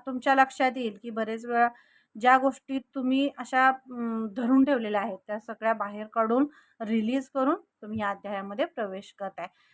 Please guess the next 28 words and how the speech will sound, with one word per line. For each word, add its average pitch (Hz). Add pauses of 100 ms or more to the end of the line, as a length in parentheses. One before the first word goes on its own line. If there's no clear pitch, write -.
(160)
आणि 208
हा 220
अध्याय 208
तुम्हाला 208
तुमची 208
एक 208
नवीन 202
ओळख 214 (140)
करून 190
देणार 180
आहे, 180 (400)
एक 220
वेगळी, 214 (120)
छान, 208 (120)
पॉझिटिव्ह 214
आणि 196
एक 220 (960)
प्रेमळ 269
ओळख 220
जी 208
आहे 202
तुमची, 208
ती 208
हा 202
अध्याय 202
तुम्हाला 202
करून 202
देते. 220